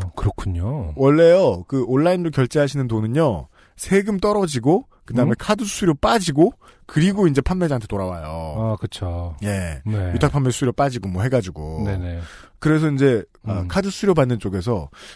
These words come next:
Speaker 2: "이 이상은 우리가 팔 수가 없다. 이 이하는 너무 싼 건."
Speaker 1: 그렇죠.
Speaker 2: 그렇게 얘기해버리면
Speaker 1: 네네.
Speaker 2: 저희가 못 팔아요.
Speaker 1: 어.
Speaker 2: 원래 일 원 이렇게 하고 싶었는데,
Speaker 1: 음.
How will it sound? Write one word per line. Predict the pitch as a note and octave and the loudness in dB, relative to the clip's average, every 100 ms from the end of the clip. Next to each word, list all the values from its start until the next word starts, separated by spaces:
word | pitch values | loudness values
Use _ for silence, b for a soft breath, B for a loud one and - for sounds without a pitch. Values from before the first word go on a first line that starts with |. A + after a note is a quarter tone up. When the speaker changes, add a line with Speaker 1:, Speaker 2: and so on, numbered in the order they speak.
| B | B
Speaker 2:
"이 | B2+ D3 | -2 0
이상은 | F3 F#3 D#3+ | 2 2 2
우리가 | C3+ B2+ | 2 2
팔 | - G#3+ | 0 -2
수가 | - | 0
없다. | - G#2+ | 0 2
이 | C#3+ C3+ | 2 2
이하는 | A#2+ C3 G#2 | 4 2 2
너무 | A#2 C#3 | 2 4
싼 | C#3 B2 | 4 0
건." | F#2 D2+ - - | -6 -10 -16 -4
Speaker 1:
그렇죠. | B2 | -2
Speaker 2:
그렇게 | C#3+ F#2 | 2 4
얘기해버리면 | F2 C3+ B2 A#2 B2+ G#2+ G2+ | 6 6 4 2 2 2 0
Speaker 1:
네네. | F#2 D#2+ E2 | 0 0 0
Speaker 2:
저희가 | C3+ A#2+ | 2 4
못 | C#3+ | 2
팔아요. | E3 G#2 D2 - | 2 0 -4 -4
Speaker 1:
어. | G2+ F2 D#2 D#2 - | -2 0 -2 -8 -4
Speaker 2:
원래 | A#2+ B2+ | 0 2
일 | C#3+ C#4+ | 4 6
원 | A3 G#2 | 6 6
이렇게 | G#2+ D3+ | -2 0
하고 | C3 | 0
싶었는데, | - B2 F#2+ G#2+ G2 | -2 -2 0 -2 0
Speaker 1:
음. | F#2+ F2+ F2 | -2 -2 -4